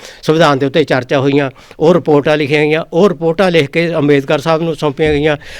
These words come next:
ਅੰਬੇਦਕਰ ਸਾਹਿਬ ਨੂੰ ਕੋਈ ਉਹਦੇ ਕੋਲ ਚਾਰਾ ਨਹੀਂ ਸੀ ਹੈਗਾ, ਉਹਨੂੰ ਜੋ ਕੁਛ ਸੰਵਿਧਾਨ ਕਮੇਟੀਆਂ ਦਾ ਰਿਪੋਰਟ,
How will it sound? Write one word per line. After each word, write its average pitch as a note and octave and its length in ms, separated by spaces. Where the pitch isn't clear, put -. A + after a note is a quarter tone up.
ਅੰਬੇਦਕਰ E3 560
ਸਾਹਿਬ F3 300
ਨੂੰ E3 280
ਕੋਈ E3+ 300
ਉਹਦੇ E3+ 220
ਕੋਲ F3+ 120
ਚਾਰਾ D3+ 320
ਨਹੀਂ C3+ 120
ਸੀ D3+ 140
ਹੈਗਾ, D#3+ 280
ਉਹਨੂੰ F3+ 240
ਜੋ E3+ 180
ਕੁਛ F#3 160
ਸੰਵਿਧਾਨ E3+ 360
ਕਮੇਟੀਆਂ D#3 380
ਦਾ E3+ 100
ਰਿਪੋਰਟ, D3 300